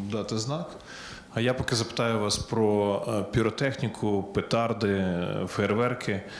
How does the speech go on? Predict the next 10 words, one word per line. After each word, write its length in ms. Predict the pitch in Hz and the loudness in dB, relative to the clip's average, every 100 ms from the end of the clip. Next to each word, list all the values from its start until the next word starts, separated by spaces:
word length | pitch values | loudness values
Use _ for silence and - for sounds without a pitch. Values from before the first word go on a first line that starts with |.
| - - - | -12 -12 -8
У 60 | - | 0
нас 320 | 95 92 - | 2 4 2
в 160 | 98 95 92 | 0 -2 2
багатьох 540 | 104 104 117 98 - | 2 2 0 0 0
регіонах 420 | 98 101 101 95 | 0 2 0 0
України 340 | 98 104 113 104 | 0 2 2 2
встановлені 540 | - 110 104 101 98 | 0 2 2 4 2
обмеження 540 | 95 101 110 101 101 | 2 4 2 2 2
на 120 | 92 90 | 2 2
використання 1040 | 90 - 95 - 95 92 92 87 87 85 | 0 0 -2 2 2 2 2 2 0 -2